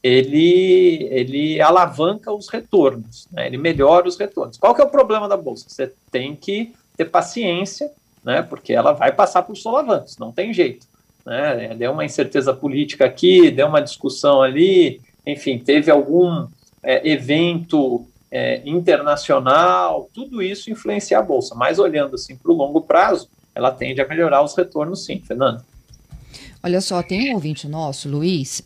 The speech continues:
Speaker 2: ele tá perguntando sobre F G T S. A pergunta dele é a seguinte: vale a pena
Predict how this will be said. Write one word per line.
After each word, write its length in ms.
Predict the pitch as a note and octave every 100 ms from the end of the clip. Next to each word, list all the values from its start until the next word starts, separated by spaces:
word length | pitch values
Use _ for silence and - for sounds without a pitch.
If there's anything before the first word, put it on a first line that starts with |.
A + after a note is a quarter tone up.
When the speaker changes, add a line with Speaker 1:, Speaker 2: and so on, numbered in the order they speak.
| -
Speaker 2:
ele 100 | E3
tá 140 | E3+
perguntando 480 | F3 E3 E3 F#3+ F3+
sobre 640 | - F#3+ F3 F#3+ F#3+ F3+ -
F 220 | F3+ F3+
G 140 | F#3
T 100 | F#3
S. 500 | G#3 D#3+ A#2+ - - - _ _ -
A 100 | F3
pergunta 400 | F#3 F3+ G3 G3
dele 220 | F#3+ G3+
é 20 |
a 40 | G#3
seguinte: 600 | - F3+ C#3+ A#2+ - - _ _ _
vale 320 | D3 A3 D#4+
a 60 | G3+
pena 540 | - F3+ F3 D3 C3+